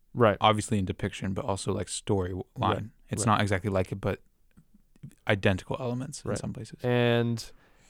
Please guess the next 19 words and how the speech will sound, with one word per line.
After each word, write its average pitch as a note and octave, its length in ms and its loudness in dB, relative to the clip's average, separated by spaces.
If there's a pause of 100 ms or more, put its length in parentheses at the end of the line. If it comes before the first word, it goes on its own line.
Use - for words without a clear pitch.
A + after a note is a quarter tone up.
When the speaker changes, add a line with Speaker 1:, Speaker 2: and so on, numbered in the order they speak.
Speaker 1:
it's - 160 -6
weird B2 340 8
because, A2 340 0
like, G#2 280 -2
during B2 300 4
the G#2 60 -2
film, C3 320 4
I F#2+ 120 4
was G#2 180 0
like, G2 240 0 (340)
I A#2 60 -8
was A2+ 100 -6
like, A2 200 -4
"I A#2 100 -4
don't E3 140 2
really C#3+ 300 4 (100)
know G#2+ 320 0
what's G2+ 300 -2
happening." F#2+ 500 -4